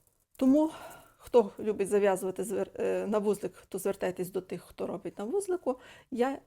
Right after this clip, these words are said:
все на ювелірний тросик надіваю. Розібрала чорні із перлинками, вибрала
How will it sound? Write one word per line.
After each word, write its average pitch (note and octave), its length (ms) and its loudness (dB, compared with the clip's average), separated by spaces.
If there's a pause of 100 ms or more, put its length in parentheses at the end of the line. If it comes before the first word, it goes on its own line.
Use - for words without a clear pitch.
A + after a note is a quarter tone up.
(180)
все - 280 -4
на F#3+ 300 -6
ювелірний F3 540 -6
тросик - 460 -14
надіваю. - 480 -14 (3250)
Розібрала A3+ 580 2
чорні G3+ 540 -4 (720)
із - 160 -6
перлинками, C#4 800 2 (1120)
вибрала G#3 560 2